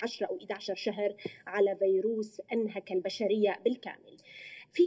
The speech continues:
كتير تشابه بين لقاح موديرنا ولقاح المشترك بين فايزر وبايونتك. آه، أول شيء اثنيناتهم اعتمدوا نهج متشابه، وهو أخذ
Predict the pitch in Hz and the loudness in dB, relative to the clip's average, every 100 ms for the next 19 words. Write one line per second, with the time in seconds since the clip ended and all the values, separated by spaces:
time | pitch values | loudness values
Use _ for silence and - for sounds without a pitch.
0 | 349 - 554 453 254 247 220 202 190 196 | 2 2 2 2 -2 -6 -6 -6 -6 -4
1 | 220 220 190 190 208 196 - 202 202 196 | -4 -2 -2 -6 -10 -12 -10 -8 -2 -4
2 | 208 240 349 - 226 190 180 190 - 220 | -2 -4 -4 -4 -2 0 0 -2 -4 -8
3 | 214 196 285 - - 185 180 185 - 233 | -6 -6 -4 -6 -6 -4 -2 -2 0 0
4 | 226 196 175 185 220 196 - - 123 - | 2 2 2 0 0 -4 -4 -12 -16 -16
5 | - - - - - 226 226 311 339 - | -20 -20 -20 -16 -2 0 0 0 0 0
6 | - 285 269 269 320 277 226 214 - 262 | -6 -2 2 2 0 0 -2 -2 -2 2
7 | 233 214 208 233 240 226 202 185 196 269 | 2 2 0 0 0 -2 -2 -6 -4 -2
8 | 254 214 - 185 - 202 254 240 240 233 | -2 -2 -4 -4 -4 -2 0 2 2 2
9 | - 311 - | -2 -4 -4